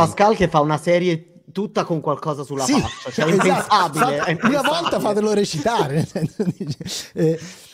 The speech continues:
Speaker 2: ehm, nel gioco, sai, te le metti, il, il, il personaggio lo vedi di spalle, eh, e, e quindi ci sta. Ehm,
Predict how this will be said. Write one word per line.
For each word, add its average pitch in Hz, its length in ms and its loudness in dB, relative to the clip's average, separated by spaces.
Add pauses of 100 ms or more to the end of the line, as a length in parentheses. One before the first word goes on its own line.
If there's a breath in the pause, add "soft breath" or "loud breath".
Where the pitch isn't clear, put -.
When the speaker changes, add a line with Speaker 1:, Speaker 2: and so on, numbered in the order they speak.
(180 loud breath)
Speaker 2:
ehm, 160 800 -2 (120)
nel 151 200 0
gioco, 165 320 -2
sai, 143 260 -4
te 131 120 -4
le 135 100 0
metti, 151 340 -2
il, 131 120 -6
il, 127 400 -6
il 123 80 -4
personaggio 123 480 -6
lo - 60 -6
vedi 113 220 -6
di 135 100 -2
spalle, 104 720 -4
eh, 90 500 -8 (180)
e, - 240 -14
e 107 80 -12
quindi 95 500 -8
ci - 160 -10
sta. 87 300 -8 (380 loud breath)
Ehm, 147 480 0